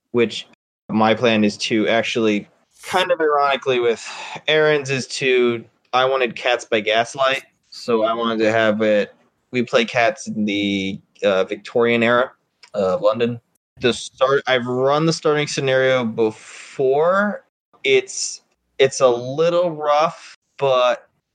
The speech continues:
I think I can still make it work. It's not a lot of, there's not a lot of action so much as it's just, it's literally cats trying to move around and do things. Well, people are, you know. I'm gonna run it,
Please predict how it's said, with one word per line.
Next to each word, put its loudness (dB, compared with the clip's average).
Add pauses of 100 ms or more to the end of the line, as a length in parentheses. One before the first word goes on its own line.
I -12 (260)
think 0
I 2
can -14
still 0
make 0
it 2
work. 2
It's -2
not 0
a 0
lot 2
of, -4
there's -4
not 0
a 2
lot 0
of 0
action -4
so -2
much 0
as -2
it's -12
just, -6
it's -6
literally 2
cats -2
trying 0
to -8
move -2
around 0
and -4
do -8
things. -2 (380)
Well, 2 (380)
people -2
are, -2
you -4
know. 0 (800)
I'm 4
gonna 2
run 0
it, 2